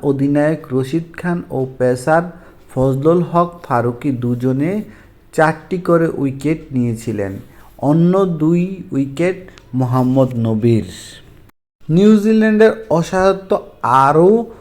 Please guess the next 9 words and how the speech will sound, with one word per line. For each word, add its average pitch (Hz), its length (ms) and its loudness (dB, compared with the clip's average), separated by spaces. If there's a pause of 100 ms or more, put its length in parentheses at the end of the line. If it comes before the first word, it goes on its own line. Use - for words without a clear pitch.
(180)
স্পষ্ট - 560 0
হয়ে 185 460 4
যাবে 160 420 2 (220)
এই 185 320 0 (160)
অংশটি 165 600 -2
পড়ার 139 480 0 (120)
পর। 101 180 -6 (520)
আফগান 196 760 2 (260)
ওপেনার 175 600 4